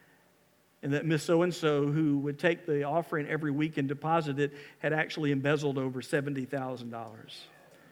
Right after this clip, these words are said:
The church is broke. We have nothing. And we owe you an apology because we were so mad at you and you said there has to be a better way. And we owe her an apology because we are the ones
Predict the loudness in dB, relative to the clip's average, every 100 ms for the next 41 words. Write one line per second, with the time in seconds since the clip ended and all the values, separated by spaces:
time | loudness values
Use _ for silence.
0 | -14 -8 2 2 2 -4 -2 0 2 -2
1 | -8 -4 0 0 -2 0 0 0 -4 -12
2 | -14 -18 _ _ _ _ _ _ _ _
3 | _ _ _ _ _ _ _ _ _ -2
4 | 4 6 6 4 4 2 4 4 4 4
5 | 6 6 4 0 0 0 0 0 0 0
6 | 0 0 4 4 4 2 2 4 4 4
7 | 0 2 2 2 2 0 0 0 2 2
8 | 2 2 2 2 -2 -12 -2 0 2 2
9 | 6 6 6 2 4 4 2 2 4 4
10 | 2 -2 -2 -6 -2 -2 -2 0 4 4
11 | 4 2 4 4 4 0